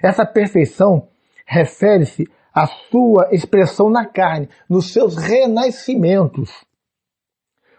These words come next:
Como, como homem, né? Como um filho de Deus na carne, como todos nós somos. Não é ver-, não é isso que é assim?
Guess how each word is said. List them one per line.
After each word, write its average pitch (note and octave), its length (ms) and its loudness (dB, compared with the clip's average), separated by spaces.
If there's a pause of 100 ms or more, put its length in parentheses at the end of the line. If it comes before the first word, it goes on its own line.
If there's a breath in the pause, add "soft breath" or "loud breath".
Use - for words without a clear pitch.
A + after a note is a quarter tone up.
(100)
Como, G#3+ 420 2
como G3 420 4
homem, G3 240 4
né? E3+ 140 2
Como F#3 340 2 (140 loud breath)
um F#3 100 4
filho A#3 300 2
de F#3+ 120 0
Deus E3+ 280 2
na D#3 100 -4
carne, D#3 300 -2
como E3 160 -2
todos G3+ 240 0
nós F3+ 220 -2
somos. D3+ 440 -2 (1700)
Não C#3 100 -2
é C3+ 40 0
ver-, C#3+ 140 0
não D#3 120 2
é F3 160 2
isso A3+ 260 0
que D3 120 -2
é - 20 2
assim? B3 320 -2